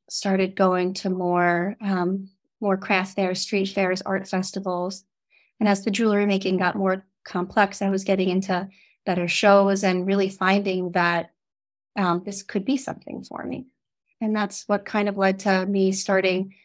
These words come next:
my own business officially, but always having a supplemental income to support that, which I think when you hear artist or maker, there's this illusion that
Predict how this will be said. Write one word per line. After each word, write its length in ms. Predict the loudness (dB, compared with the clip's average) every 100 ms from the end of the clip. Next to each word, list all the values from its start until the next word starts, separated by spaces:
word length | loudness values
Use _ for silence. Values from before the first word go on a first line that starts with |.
| _
my 120 | 2 4
own 120 | 6
business 360 | 4 2 -2
officially, 720 | -4 -6 -4 0 0 0 -4 -8 _ _ _ _
but 160 | 0 4
always 400 | 6 6 6 2
having 640 | 0 2 4 4 2 0 -6 _ _ _ _
a 80 | -6
supplemental 680 | 0 -2 2 4 4 0 -4
income 420 | -4 -4 -2 -2
to 100 | -4
support 520 | -10 -10 -8 -8 -4
that, 300 | -4 -4 -6
which 400 | -4 -4 -4 -8 -12 _ _
I 80 | -4
think 340 | 6 8 8 4
when 200 | 2 4
you 100 | 4
hear 200 | 4 2
artist 500 | 2 2 2 0 0
or 80 | 0
maker, 580 | 0 -2 -2 -2 -2 -6 _ _ _
there's 300 | 0 2 2
this 500 | 2 0 0 -10 -12 -16 _ _ _ _ _ _ -4
illusion 680 | 2 4 4 6 4 4 2
that 320 | 2 0